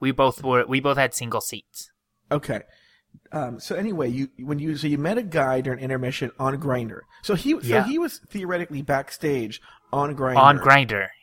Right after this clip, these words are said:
Speaker 1: Yeah, how, but see, that's s-, something that, I don't know if red flag's the right word, but I think it's a little bit weird because it's almost as if he knows he's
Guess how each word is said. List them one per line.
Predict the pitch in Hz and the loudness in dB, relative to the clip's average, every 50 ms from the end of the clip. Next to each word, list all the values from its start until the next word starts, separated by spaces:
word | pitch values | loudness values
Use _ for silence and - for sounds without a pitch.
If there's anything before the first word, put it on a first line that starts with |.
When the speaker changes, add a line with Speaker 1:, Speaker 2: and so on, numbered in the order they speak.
| - - - - _ - | -20 -20 -20 -16 _ 4
Speaker 1:
Yeah, | 156 202 202 165 - | 8 10 10 10 10
how, | - - 165 185 190 175 - - 147 | 8 8 8 8 8 6 0 -4 0
but | 143 180 196 165 - _ _ - - - - - | 6 6 6 6 4 _ _ -20 -20 -20 -20 -16
see, | - - - 208 208 | -8 -2 2 4 6
that's | 170 180 175 208 202 - - - | 8 10 10 10 8 6 0 2
s-, | 233 - - - | 0 0 2 4
something | - 185 185 180 170 208 208 202 190 | 6 6 6 6 6 4 4 6 6
that, | 165 143 - - - _ _ - | 6 6 6 4 -2 _ _ -6
I | 170 190 - - 185 | -6 -4 0 2 4
don't | 196 226 226 | 4 6 6
know | 233 226 | 6 4
if | 202 - 147 | 4 6 6
red | 147 147 143 | 6 6 6
flag's | - - 127 127 143 151 - - | 6 6 8 8 8 6 4 2
the | 175 | 2
right | 185 185 180 | 2 4 4
word, | 185 208 202 165 | 2 0 2 4
but | 147 135 - | 2 2 4
I | - 151 170 | 2 0 2
think | 196 214 208 233 | 2 -2 -4 -4
it's | 226 - | -4 -2
a | 214 | -2
little | 180 156 151 139 131 | 0 2 2 2 2
bit | 131 117 - | 2 0 0
weird | 120 120 117 110 104 104 107 107 - - _ _ - - - - _ - | 0 0 0 0 0 -2 -4 -6 -8 -12 _ _ -20 -20 -20 -16 _ -4
because | 151 139 - 165 156 143 156 | -2 2 4 4 4 4 4
it's | 147 - - - - - | 0 -2 -4 -6 0 2
almost | 208 170 180 190 185 180 - | 4 6 6 6 4 6 4
as | 151 147 143 | 0 2 2
if | 147 143 139 - | 2 2 0 0
he | - - 151 139 | -4 -2 -2 0
knows | 131 123 123 123 123 127 131 131 131 127 127 - - - _ _ _ _ _ _ _ _ _ _ _ _ | 2 4 6 6 6 6 6 4 4 2 0 -4 -10 -14 _ _ _ _ _ _ _ _ _ _ _ _
he's | _ - 147 139 131 123 131 | _ -6 -4 -4 -2 -4 -6